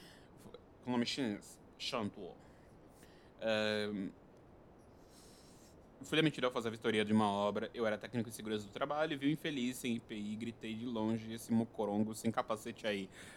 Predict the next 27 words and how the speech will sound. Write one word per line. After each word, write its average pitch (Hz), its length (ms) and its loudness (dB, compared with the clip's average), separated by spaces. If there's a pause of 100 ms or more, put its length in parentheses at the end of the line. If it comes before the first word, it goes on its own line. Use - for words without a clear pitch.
(140)
vem 117 200 2
pra 110 180 0
cá 110 160 2
agora", 104 580 2 (100)
era 104 180 -4
o 101 40 -4
dono 98 200 -4
da 101 80 -6
construtora. 101 600 -14 (1900)
É 226 80 8
um 175 80 8
mocorongo 190 480 6
sim, 294 400 8 (400)
porque 185 180 2
tava 147 180 0
sem 123 440 -2
o, 156 380 0
o 165 300 6
E 160 40 2
P 208 160 6
I, 220 160 0
né, 190 140 6
gente? 160 200 4
Por - 80 -20
favor. 156 440 4 (1200)
Vamos 120 160 6
lá. 98 120 0